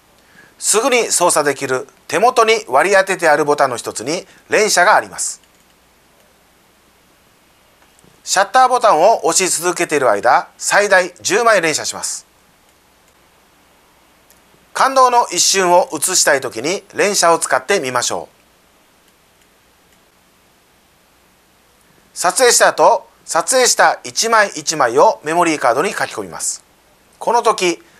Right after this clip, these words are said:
少し時間がかかります。それでは再生してみましょう。再生をした時には一枚に重なって見えます。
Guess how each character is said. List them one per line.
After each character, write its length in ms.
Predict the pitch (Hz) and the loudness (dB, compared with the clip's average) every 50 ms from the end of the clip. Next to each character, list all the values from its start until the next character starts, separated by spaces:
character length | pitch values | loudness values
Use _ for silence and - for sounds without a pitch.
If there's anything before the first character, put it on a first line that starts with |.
| _ _ - | _ _ -8
少 260 | - - - - 285 | -6 -2 0 2 2
し 220 | - - - - - | 2 0 -2 -6 -10
時 120 | - 147 | -8 -4
間 140 | - 147 135 | -4 -2 0
が 120 | 147 185 - | 0 -2 -2
か 80 | - | -2
か 80 | - 113 | -6 -10
り 80 | 95 | -10
ま 80 | 85 69 | -10 -10
す。 220 | - - - - _ _ _ _ _ _ _ _ _ _ _ _ _ _ _ _ _ _ _ _ _ _ _ _ _ _ _ _ _ _ _ _ _ _ _ _ _ _ _ _ _ _ _ _ _ _ _ _ | -10 -10 -10 -12 _ _ _ _ _ _ _ _ _ _ _ _ _ _ _ _ _ _ _ _ _ _ _ _ _ _ _ _ _ _ _ _ _ _ _ _ _ _ _ _ _ _ _ _ _ _ _ _
そ 180 | - - - 175 | -10 -4 0 0
れ 80 | 226 262 | 2 4
で 80 | 277 | 4
は 240 | 247 208 147 - - - | 4 4 2 0 -4 -10
再 240 | - - - 147 160 | -8 -4 -2 0 0
生 160 | - 175 151 | 0 0 0
し 40 | - | -2
て 80 | - 135 | -2 -4
み 80 | 131 | -4
ま 80 | 120 110 | -4 -4
し 80 | - 113 | -4 -6
ょ 200 | 98 87 - - | -6 -8 -8 -12
う。 60 | _ _ _ _ _ _ _ _ _ _ _ _ _ _ _ _ _ _ _ _ _ _ _ _ _ _ _ _ _ _ _ _ _ _ _ _ _ _ _ _ _ _ _ _ _ | _ _ _ _ _ _ _ _ _ _ _ _ _ _ _ _ _ _ _ _ _ _ _ _ _ _ _ _ _ _ _ _ _ _ _ _ _ _ _ _ _ _ _ _ _
再 300 | - - - 196 247 262 | -8 -2 0 2 2 2
生 200 | 240 - 262 247 | 2 2 4 4
を 100 | 233 220 | 4 4
し 80 | 190 - | 4 2
た 80 | - 165 | 0 0
時 220 | 160 156 - 123 | -2 -4 -6 -8
に 80 | 110 98 | -6 -2
は 280 | 101 120 156 208 - - _ _ _ _ - | 0 0 0 0 -2 -6 _ _ _ _ -14
一 220 | - 156 - 220 214 | -8 -4 -2 0 2
枚 160 | 190 170 170 | 2 2 0
に 80 | 190 | -2
重 140 | 185 - 160 151 165 | -2 -2 -2 0 0
な 80 | 143 135 | 0 0
っ 80 | - | 0
て 120 | - 220 196 | 0 -2 -2
見 100 | 151 127 | -2 -2
え 60 | 110 | -6
ま 120 | 92 85 | -6 -6
す。 240 | - - - - - | -6 -8 -8 -10 -14